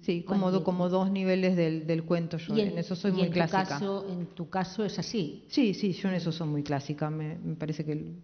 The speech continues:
Speaker 1: que, que fun-, que además en, en el terror, que es un, eh, que, que es un género muy eficiente,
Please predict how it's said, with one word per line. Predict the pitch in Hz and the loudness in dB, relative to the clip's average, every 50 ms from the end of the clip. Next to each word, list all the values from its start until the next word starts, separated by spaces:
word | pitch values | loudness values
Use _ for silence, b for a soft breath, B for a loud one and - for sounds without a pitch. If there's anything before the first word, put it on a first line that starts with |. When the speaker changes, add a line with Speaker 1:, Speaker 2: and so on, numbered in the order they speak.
| - _ _ - - _ - | -20 _ _ -20 -20 _ -8
Speaker 1:
que, | - 160 147 147 | -6 -6 -4 -4
que | - 151 | -4 -4
fun-, | 151 - 175 160 160 - | -4 -4 -4 -4 -4 -2
que | - 190 - 175 | 0 0 2 4
además | 170 170 170 180 196 208 202 | 2 2 2 2 0 0 0
en, | 220 196 180 175 | 0 0 0 -2
en | - - 185 | -2 -2 0
el | 185 175 | 0 0
terror, | 170 185 175 175 185 180 | 0 0 0 0 0 0
que | 202 | 0
es | 190 - 185 | -2 0 -2
un, | 180 175 175 175 170 - | -2 0 0 -2 -2 -2
eh, | - 180 170 | -4 -4 -4
que, | - 175 175 175 - | -4 -6 -6 -8 -8
que | - - 170 | -6 -6 -6
es | 165 - - | -4 -4 -2
un | 180 175 170 170 165 165 160 | -2 0 0 -2 -2 -4 -4
género | 165 - 180 175 170 170 | -2 -2 0 0 0 0
muy | 170 170 175 | -2 -2 -2
eficiente, | 175 175 - 170 156 - - - 196 190 190 190 185 180 180 185 180 185 233 - B B | -2 -4 -4 -6 -10 -8 -4 -2 0 0 2 2 0 0 0 -2 -2 -2 -2 -4 B B